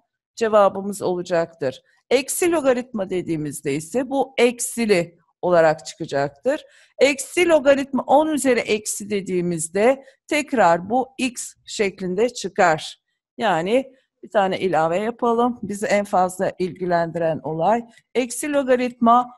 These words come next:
on üzeri eksi x dediğimizde bunun cevabı tekrar x olarak çıkacaktır. Logaritma x çarpı y bulunabilmesi için ikisinin logaritması tek tek alınır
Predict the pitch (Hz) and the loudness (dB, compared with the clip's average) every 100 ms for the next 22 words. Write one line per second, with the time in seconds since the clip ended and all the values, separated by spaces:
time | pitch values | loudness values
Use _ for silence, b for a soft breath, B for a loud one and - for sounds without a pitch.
0 | _ - 269 240 196 190 175 - 214 214 | _ 2 4 4 0 -2 -2 0 -2 -2
1 | - - 226 226 - 196 - 175 165 160 | -10 -8 -10 -10 -6 -6 -4 -6 -6 -8
2 | 160 208 233 233 B - 240 214 190 160 | -4 -2 -2 -6 B -6 -2 -2 -2 -2
3 | 208 208 180 175 175 214 233 _ _ - | -2 2 2 2 2 2 0 _ _ -10
4 | 196 185 170 151 - 208 220 - 139 165 | -8 -6 -2 -2 -2 -6 -8 -8 -6 -4
5 | 156 202 - - 185 175 165 - - 123 | -2 -4 -6 -12 -8 -2 -4 -4 -12 -12
6 | - - _ _ b b b b b b | -12 -20 _ _ b b b b b b
7 | b b _ _ - 285 320 359 370 370 | b b _ _ -6 -2 2 4 2 0
8 | 285 320 320 330 - - 285 254 254 262 | 2 2 4 -2 -2 2 6 6 4 -2
9 | 254 208 185 170 196 208 B _ _ _ | -2 2 4 6 4 0 B _ _ _
10 | - 240 262 269 269 240 254 254 - 269 | -6 -2 2 2 0 -2 -4 -4 -6 -6
11 | 247 247 233 254 - _ _ _ - 240 | -4 2 4 2 -2 _ _ _ -10 -6
12 | 277 - 247 233 269 240 233 226 226 180 | -4 -4 -2 0 2 2 2 0 -4 -8
13 | 180 - - 233 233 247 247 233 233 226 | -8 -8 -2 -2 -2 -6 -2 0 2 0
14 | 240 - | -4 -6